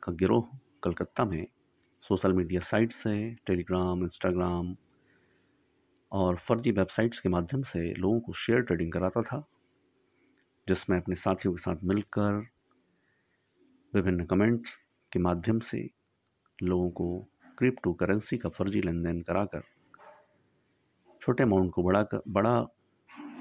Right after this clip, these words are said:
कर वापस करने की लालच में लोगों को फंसाता था।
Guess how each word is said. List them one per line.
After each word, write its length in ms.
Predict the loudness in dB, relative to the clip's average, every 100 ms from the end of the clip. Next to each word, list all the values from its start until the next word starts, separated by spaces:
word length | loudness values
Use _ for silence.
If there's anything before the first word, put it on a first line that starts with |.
| -18 -20 _ _ -20 -20 -20 _ _ _ _ -6 0
कर 120 | 2
वापस 380 | 2 0 -2 -4
करने 260 | -2 -2
की 380 | 0 -2 -2 -6 _ -14
लालच 520 | -8 -2 2 2 2 -2
में 180 | -4 -6 _ _ _ _ _ _ -6
लोगों 180 | -2 0
को 100 | -2
फंसाता 400 | -6 -4 -2 0
था। 220 | -2 -6